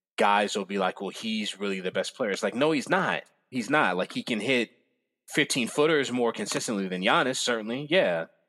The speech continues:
But that doesn't mean he's the better player. That doesn't mean he's the most important player. That doesn't mean that he's impacting winning on the same level as Giannis. So a lot of these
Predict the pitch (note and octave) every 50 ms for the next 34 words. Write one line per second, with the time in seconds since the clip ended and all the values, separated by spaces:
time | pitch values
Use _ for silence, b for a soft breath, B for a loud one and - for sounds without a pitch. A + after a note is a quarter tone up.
0 | _ _ - A#2+ B2 C3 C3+ C3+ A2+ B2 C3+ B2 A2+ B2 A2+ G2 G#2+ G2 G#2+ G2+
1 | F#2+ - - - C#3 C3 C3 A#2+ A2 G#2 G#2+ G#2 G2+ A2+ A2+ A2 G#2+ G#2+ G2 F#2+
2 | G2+ G2+ G2 - - F2+ - - C#3 B2 A2 G#2+ - - A2+ G#2+ G#2 G2 F#2+ G2
3 | - b b b b b _ - - A2+ A2+ A2+ - A2 A2 A2+ A2 G2+ F#2+ F2
4 | A2 G2+ G2 F2 A2+ A2 - A#2 G#2+ G#2 - G2 F2+ F2+ F#2 G#2 A2+ A#2 G#2+ F#2+
5 | F#2 F#2 F#2 F2+ F2 - - G#2+ F2+ F2 F2+ F#2+ F#2+ F2 E2 D#2 D#2+ D#2+ - G2
6 | F2+ E2+ D2 C#2 C#2 - - - - _ _ _ _ _ _ - - A#2 G#2 G2
7 | G2+ G2+ G#2+ A2+ A#2 A2 G#2 G2+ F#2+ - -